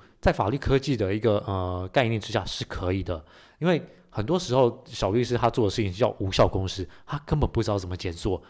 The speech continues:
他可能一边检索一边读资料，就跟大家写论文一样，做硕士论文一样，他根本不懂这个领域，他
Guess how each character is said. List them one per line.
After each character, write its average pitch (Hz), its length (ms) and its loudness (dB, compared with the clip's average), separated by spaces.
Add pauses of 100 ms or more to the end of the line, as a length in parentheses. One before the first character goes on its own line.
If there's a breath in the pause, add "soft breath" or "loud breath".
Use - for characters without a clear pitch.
(100)
他 143 140 -4
可 139 160 -4
能 104 140 -2
一 170 60 2
边 139 140 2
检 113 140 0
索 113 140 -2
一 120 40 -6
边 117 160 0
读 98 140 -4
资 98 140 -6
料， 101 280 2
就 - 120 -10
跟 123 180 -2
大 113 300 2
家 117 40 -4
写 - 240 -8
论 113 140 0
文 95 140 -2
一 - 20 -4
样， 95 160 0 (720)
做 113 180 0
硕 117 140 -2
士 117 140 -4
论 110 100 2
文 95 120 -2
一 92 40 -4
样， 98 120 2 (480 loud breath)
他 160 120 -6
根 160 180 -2
本 110 80 -4
不 139 100 6
懂 95 140 0
这 110 100 0
个 110 120 4
领 92 120 -4
域， 104 120 2
他 127 200 2